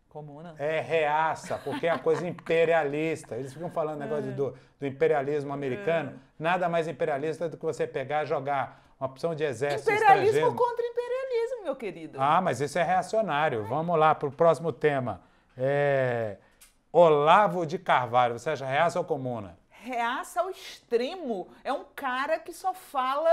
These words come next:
Speaker 1: eh, só tá, é um famoso fiscal de, de, de fiofó, né? Fica preocupado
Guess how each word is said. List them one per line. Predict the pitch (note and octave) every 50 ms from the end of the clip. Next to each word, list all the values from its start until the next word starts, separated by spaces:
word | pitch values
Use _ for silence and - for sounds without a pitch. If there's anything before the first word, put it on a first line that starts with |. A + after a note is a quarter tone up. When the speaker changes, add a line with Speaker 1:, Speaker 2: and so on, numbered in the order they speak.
| E4+ E4+
Speaker 1:
eh, | - B3 B3+ B3+ A3 G3+
só | - D#4
tá, | C#4 - C4+ B3+ -
é | - C4 B3+
um | C4+ C4+ C4+ B3 - - G3+ - G3+
famoso | - D4+ C4+ C#4+ C#4+ E4 D#4+ D#4
fiscal | - E4 D#4 - - - C#4+ C#4+ D4 E4+
de, | D#4+ D#4+ E4 E4 D#4+ D4 B3 A3+ - - _ _ _
de, | - F3 G#3+ G#3+ G3+ G3 F#3 F3+
de | F3 F#3 G#3+
fiofó, | - - C4+ C#4 C#4 C#4+ - B3+ B3 C4 C4
né? | G#3+ G3 G3+ A3
Fica | - - A#3 A#3
preocupado | A#3 B3 C#4 - - - D4 - - _ - A#3 G#3 G3+ A3 C4 C4+ A3+ A3 D4+ E4